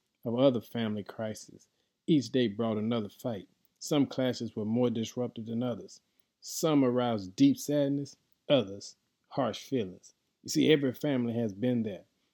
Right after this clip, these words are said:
Maybe you're there right now. Family conflict can be the worst, especially if you are the parent. And that's why God reminds us, love never,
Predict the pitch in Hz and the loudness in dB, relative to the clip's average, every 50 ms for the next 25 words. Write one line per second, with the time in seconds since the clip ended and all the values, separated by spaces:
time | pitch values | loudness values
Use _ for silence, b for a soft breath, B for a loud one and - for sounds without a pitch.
0 | _ _ - 120 139 139 123 117 120 131 139 127 113 113 120 117 117 120 120 123 | _ _ 0 4 4 4 4 4 6 6 6 6 4 2 -2 -2 0 0 0 0
1 | 120 123 135 135 117 87 - _ _ _ _ _ _ _ _ _ _ _ - 123 | 0 0 -2 -2 -4 -6 -12 _ _ _ _ _ _ _ _ _ _ _ 0 2
2 | 131 139 139 143 143 143 143 135 - - - 139 139 131 123 - 139 143 127 - | 4 4 4 4 4 4 2 0 -2 -6 -2 0 0 0 0 -2 -2 -2 -2 -4
3 | - - 123 113 104 123 127 113 107 98 95 92 98 117 139 135 110 98 - - | -4 -4 -2 0 2 2 2 2 0 -4 -6 -6 0 2 2 2 2 0 -6 -18
4 | - _ _ _ _ _ _ _ - 113 - - - - - 156 131 - - 98 | -20 _ _ _ _ _ _ _ -16 -14 -12 -12 -12 0 2 2 2 2 -2 -8
5 | 92 90 - _ _ _ _ - 113 - - 120 120 113 104 95 92 - - - | -12 -14 -16 _ _ _ _ -12 -12 -10 -4 -2 -2 -2 -2 -4 -8 -14 -6 -4
6 | 127 113 92 85 - _ _ _ _ _ _ _ _ _ _ _ - 101 95 - | -4 -4 -4 -8 -14 _ _ _ _ _ _ _ _ _ _ _ -18 -16 -8 -4
7 | - 143 131 - - 135 127 117 98 117 123 131 123 120 117 113 113 123 123 120 | -2 -2 -2 -2 -4 -4 -4 -4 -2 0 0 0 0 0 -2 -2 -2 -2 -2 -2
8 | 117 110 110 127 113 98 - - - _ _ _ _ _ _ _ - 104 101 107 | -2 -2 0 -2 -2 -2 -6 -12 -20 _ _ _ _ _ _ _ -10 -6 -2 4
9 | 123 135 123 107 101 92 - 98 101 104 110 117 135 131 107 90 92 92 | 4 6 6 4 2 -2 -4 -4 -2 2 4 4 4 4 2 0 -6 -14